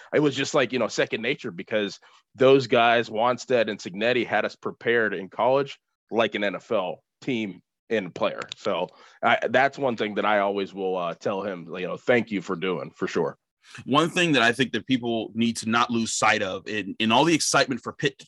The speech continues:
Speaker 2: do well is also the excitement for Pitt to send a lot of guys to the N F L,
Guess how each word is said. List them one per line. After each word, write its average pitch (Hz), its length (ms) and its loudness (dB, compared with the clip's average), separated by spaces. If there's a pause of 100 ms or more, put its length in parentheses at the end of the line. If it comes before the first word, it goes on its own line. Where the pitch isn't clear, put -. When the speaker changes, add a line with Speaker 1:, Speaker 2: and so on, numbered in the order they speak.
Speaker 2:
do 123 200 0
well 110 460 0 (260)
is 120 200 0
also 170 320 4
the 147 120 2
excitement 135 520 0
for 120 100 -8
Pitt - 220 -6
to 139 60 -12
send 139 220 0
a 113 60 2
lot 107 300 0
of 127 100 -12
guys 127 300 -2
to 117 100 -12
the 110 120 -6
N 110 120 0
F 107 200 0
L, 113 220 0